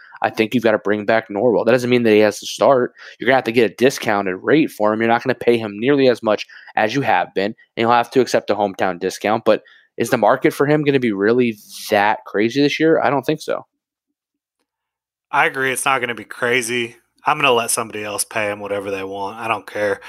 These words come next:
Speaker 2: I'm gonna let somebody else pay A J Cam whatever they want too. Thirty years old, has not been able to stay consistent, hasn't been healthy.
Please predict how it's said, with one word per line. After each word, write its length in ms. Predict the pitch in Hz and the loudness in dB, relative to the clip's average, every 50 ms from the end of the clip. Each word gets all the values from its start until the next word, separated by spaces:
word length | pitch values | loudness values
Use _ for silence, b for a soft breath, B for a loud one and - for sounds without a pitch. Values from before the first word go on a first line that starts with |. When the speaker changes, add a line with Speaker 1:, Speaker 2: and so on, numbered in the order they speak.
| B B | B B
Speaker 2:
I'm 160 | B - 147 | B -2 0
gonna 100 | 147 147 | 2 4
let 160 | 143 143 135 - | 2 2 0 0
somebody 260 | 151 139 131 131 131 | -2 0 0 2 2
else 180 | 123 123 123 | 2 0 -2
pay 280 | - - 139 127 123 127 | -4 -2 0 2 2 2
A 20 | |
J 160 | 117 120 127 127 | 0 0 -2 -4
Cam 280 | - - 147 147 143 | -2 -2 -2 -2 -2
whatever 280 | 123 110 113 110 107 110 | -4 -6 -6 -8 -8 -10
they 140 | 113 113 113 | -10 -8 -8
want 260 | 113 117 123 123 - | -8 -10 -10 -12 -8
too. 300 | - 151 131 127 113 B B B B B B - | -6 -4 -4 -4 -4 B B B B B B -4
Thirty 220 | 143 147 147 147 147 | 0 2 2 4 4
years 280 | 143 147 147 135 123 | 4 4 2 2 2
old, 380 | 135 131 135 135 135 135 135 B B B B B - | 0 0 2 0 0 -4 -6 B B B B B -12
has 160 | - 135 127 | -10 -4 0
not 180 | 143 139 139 | 0 0 0
been 80 | 143 135 | 0 -2
able 240 | 135 135 131 135 139 | -2 -2 -2 -4 -6
to 80 | 127 | -6
stay 460 | 117 - - - 131 123 127 127 127 120 | -4 -4 -2 0 2 2 2 2 0 -2
consistent, 920 | - - 120 113 - - - 147 143 139 - - 143 139 143 - - - | -2 -6 -6 -4 -4 -2 -2 0 0 0 0 0 0 0 0 -2 -6 -6
hasn't 360 | - 117 117 120 110 117 104 | -4 -2 -2 0 -2 -4 -8
been 160 | - 110 104 | -10 -10 -8
healthy. 720 | 107 113 135 143 147 143 - - 143 139 139 135 131 127 123 | -4 0 2 2 2 0 -2 -4 -4 -2 0 -2 -2 -4 -6